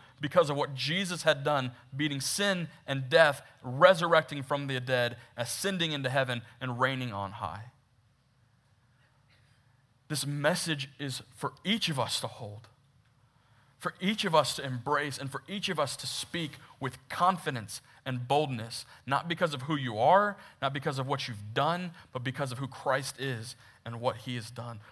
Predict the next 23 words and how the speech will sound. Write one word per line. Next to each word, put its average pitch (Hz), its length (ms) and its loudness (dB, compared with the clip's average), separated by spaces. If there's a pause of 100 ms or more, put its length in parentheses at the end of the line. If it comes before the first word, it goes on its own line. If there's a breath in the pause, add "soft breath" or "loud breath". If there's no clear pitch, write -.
(100)
which - 180 -10 (120)
brings 151 420 -2
us 113 240 -4 (300 soft breath)
to 131 80 -14
verse 113 240 -6
thirteen. 107 580 -12 (2750 loud breath)
"Now, 117 80 -6
when 123 120 -2
they 147 100 -2
saw 151 440 4
the 143 80 -6
boldness 131 520 0
of 113 120 -14
Peter 131 320 -4
and 117 200 -8
John 113 260 -2
and 113 140 -8
perceived 170 720 -6 (220 soft breath)
that 123 100 -12
they 117 100 0
were 110 160 -4 (100)
uneducated, 117 920 -6 (400 soft breath)
common 147 560 2